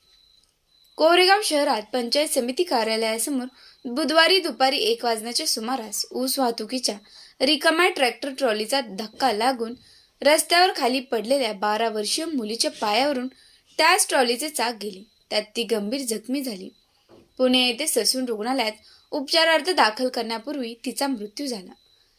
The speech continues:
या प्रकरणी कोरेगाव पोलीस ठाण्यात रात्री उशिरा गुन्हा दाखल करण्यात आला असून ट्रॅक्टर चालकास अटक करण्यात आली आहे. अपघातग्रस्त ट्रॅक्टर ट्रॉली जप्त करण्यात आली आहे. याबाबत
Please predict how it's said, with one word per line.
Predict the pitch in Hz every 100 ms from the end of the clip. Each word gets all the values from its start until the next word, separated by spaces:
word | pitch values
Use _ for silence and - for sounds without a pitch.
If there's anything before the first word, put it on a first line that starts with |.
| _ 277
या | 320
प्रकरणी | 349 349 349 381 294 302 _ _ _
कोरेगाव | 349 349 359 370 392
पोलीस | 349 285 302
ठाण्यात | 302 269 214
रात्री | 220 208 220 254 -
उशिरा | 196 302 277 220 202
गुन्हा | 233 247
दाखल | 220 202 269 294
करण्यात | 226 208 214 -
आला | 196 196
असून | 254 294 247 254 _ _ _ _
ट्रॅक्टर | 269 247 - 254
चालकास | 254 220 196 247 226 214 -
अटक | 233 226 330 330
करण्यात | 208 233 269 -
आली | 196 208
आहे. | 220 160 - - - _ _ _ -
अपघातग्रस्त | 208 226 220 196 269 -
ट्रॅक्टर | 349 254 202 - 220
ट्रॉली | 214 214 240 220
जप्त | 208 - 302 302
करण्यात | 202 240 269
आली | - 208 247
आहे. | 220 180 _ _ _ _ _ -
याबाबत | 294 311 359 311 370